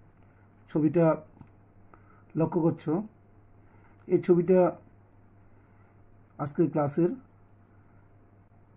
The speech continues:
কিওয়ার্ড। তোমরা এটা নিয়ে একটু ভাবো। তো আমি প্রথমেই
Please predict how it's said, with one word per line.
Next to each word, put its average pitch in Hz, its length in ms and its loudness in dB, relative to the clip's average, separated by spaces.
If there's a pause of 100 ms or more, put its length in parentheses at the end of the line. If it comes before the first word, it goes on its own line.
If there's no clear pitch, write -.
(200)
কিওয়ার্ড। 165 480 2 (1040)
তোমরা 151 380 -2
এটা 160 160 -4
নিয়ে 165 140 4
একটু 143 360 -2 (2250)
ভাবো। 135 320 -2 (2250)
তো 180 80 -6
আমি 170 120 2
প্রথমেই 180 540 4